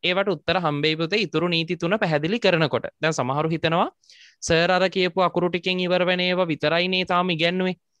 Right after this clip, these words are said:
එහෙම නැති ඒවට මොකද කරන්නේ?" කියලා ඔන්න ප්‍රශ්න අහලා තිබුණා. ඒ නිසා ඒ වගේ ඒවා, අ, අපි බලමු. ඒ වගේ ඒවාට මොකද කරන්නේ කියලා ඉස්සරහ නීති කීපේ තියෙනවා. ඇත්තටම පුතේ ඒ වගේ ඒවාට S විතරයි එකතු වෙන්නේ. හරි, අපි කතා කරමු. මෙන්න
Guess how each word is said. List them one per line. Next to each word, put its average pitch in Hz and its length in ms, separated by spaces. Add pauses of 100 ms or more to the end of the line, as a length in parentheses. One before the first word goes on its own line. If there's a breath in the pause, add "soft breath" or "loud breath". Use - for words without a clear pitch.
(200)
එහෙම 196 280
නැති 180 300
ඒවට 202 220
මොකද 196 320
කරන්නේ?" 196 320
කියලා 202 220
ඔන්න 202 160
ප්‍රශ්න 175 260
අහලා 165 220
තිබුණා. 139 340 (100)
ඒ 143 80
නිසා 147 200
ඒ 143 140
වගේ 151 300
ඒවා, 165 180 (680 loud breath)
අ, - 20 (300)
අපි 160 140
බලමු. 147 360 (160)
ඒ 151 160
වගේ 160 220
ඒවාට 165 200
මොකද 160 340
කරන්නේ 143 260
කියලා 196 220
ඉස්සරහ 156 300
නීති 156 320 (120)
කීපේ 160 340 (100)
තියෙනවා. 185 420
ඇත්තටම 156 380
පුතේ 170 180
ඒ 151 40
වගේ 147 180
ඒවාට 160 160 (100)
S - 60
විතරයි 139 320
එකතු 143 200
වෙන්නේ. 175 260 (160)
හරි, 170 200
අපි 170 100
කතා 143 320
කරමු. 127 200 (580 loud breath)
මෙන්න 208 200